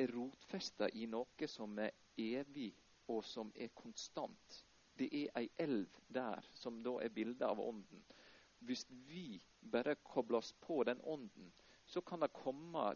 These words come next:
diagnoser og uventede regninger og det ene med det andre, for vi, vi bryr oss ikke.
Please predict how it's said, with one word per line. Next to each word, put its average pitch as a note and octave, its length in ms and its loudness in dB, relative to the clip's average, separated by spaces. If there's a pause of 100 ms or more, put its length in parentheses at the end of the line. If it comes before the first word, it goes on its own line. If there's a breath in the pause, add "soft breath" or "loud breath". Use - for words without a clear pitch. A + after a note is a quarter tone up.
diagnoser A#2+ 920 2
og A#2 200 0
uventede C#3 480 2
regninger A#2 800 -2
og A#2 220 4
det B2 180 4
ene C3+ 280 -6
med B2+ 200 0
det - 100 2
andre, B2 380 0 (340 loud breath)
for C#3 120 -2
vi, D3+ 200 0
vi C#3 160 -4
bryr F3 360 -4
oss - 140 -6
ikke. - 260 -8